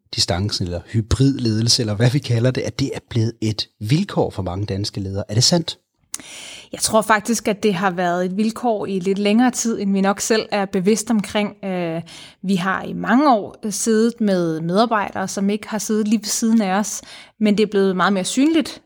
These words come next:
Speaker 2: øh, igennem covid nitten, at vi, øh, har nogle anderledes måder at arbejde på, og vi er måske også blevet opmærksomme på, at vi kan vinde noget ved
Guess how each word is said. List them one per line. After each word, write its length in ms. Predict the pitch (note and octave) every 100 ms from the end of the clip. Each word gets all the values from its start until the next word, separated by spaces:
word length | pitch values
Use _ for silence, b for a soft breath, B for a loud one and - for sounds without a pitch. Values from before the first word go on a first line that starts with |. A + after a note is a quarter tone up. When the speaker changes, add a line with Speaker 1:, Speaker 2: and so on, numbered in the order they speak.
| -
Speaker 2:
øh, 260 | G#3 F#3 F3+
igennem 360 | F3+ A3 A3 G#3
covid 280 | G#3 F#3+
nitten, 420 | F#3 F#3+ G3+ A#3 A3+ -
at 120 | F#3+ F3
vi, 300 | F3 E3+ D#3+
øh, 260 | D3+ - E3
har 400 | E3 F3+ E3 F#3
nogle 360 | F3+ F3 E3+ F3 B B -
anderledes 420 | G3+ A#3 G3+ F#3
måder 320 | F#3+ F#3 G3+
at 100 | F#3
arbejde 380 | - A#3 - A3+
på, 180 | - A#3 - B B B
og 100 | G3
vi 40 | G#3+
er 40 |
måske 260 | G#3 - G#3+
også 120 | G#3
blevet 160 | A#3+
opmærksomme 540 | G3+ G3 B3 - C#4+ A#3+
på, 220 | A#3 A3+
at 220 | - F#3
vi 100 | F#3+
kan 440 | F#3 - F3+ D#3+ D#3+
vinde 300 | F3 C4 G4+
noget 360 | A3 D#3+ D#3 E3+ F#3+
ved 260 | F#3 G3